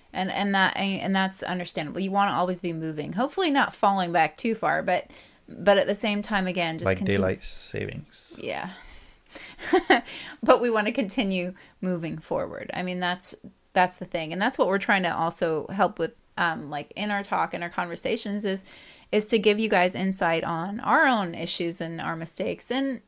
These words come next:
Speaker 1: also our victories, uh, in life in general. You know, how, you know, certain things that I deal with, like,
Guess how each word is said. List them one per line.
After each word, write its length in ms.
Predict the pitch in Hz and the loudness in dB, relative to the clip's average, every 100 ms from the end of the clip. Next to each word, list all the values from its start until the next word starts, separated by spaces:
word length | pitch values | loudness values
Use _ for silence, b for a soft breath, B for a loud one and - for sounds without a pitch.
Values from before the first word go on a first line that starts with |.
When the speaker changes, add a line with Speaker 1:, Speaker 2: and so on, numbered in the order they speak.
| _ - | _ 0
Speaker 1:
also 360 | 202 208 - 226 | 2 4 6 6
our 220 | 208 208 | 8 6
victories, 680 | 196 220 - 160 123 - - - - | 4 0 0 -8 -8 -10 -14 -14 -4
uh, 240 | 180 170 - | -2 -2 -4
in 240 | - 180 | -8 -6
life 320 | 170 165 202 165 | -6 -8 -8 -6
in 180 | 196 196 | -4 -2
general. 500 | 208 254 196 - 185 | -2 -2 -6 -8 -6
You 140 | 185 | -6
know, 180 | 190 190 B B B B | -6 -8 B B B B
how, 380 | - 208 208 208 | 4 6 8 6
you 100 | 202 | 2
know, 200 | 208 196 - | 0 -2 -2
certain 320 | - - 214 | -2 0 0
things 280 | 233 220 214 | 0 0 0
that 140 | - | 2
I 140 | 196 202 | 2 4
deal 200 | 220 208 | 2 0
with, 200 | 214 170 | 0 0
like, 240 | 151 | -2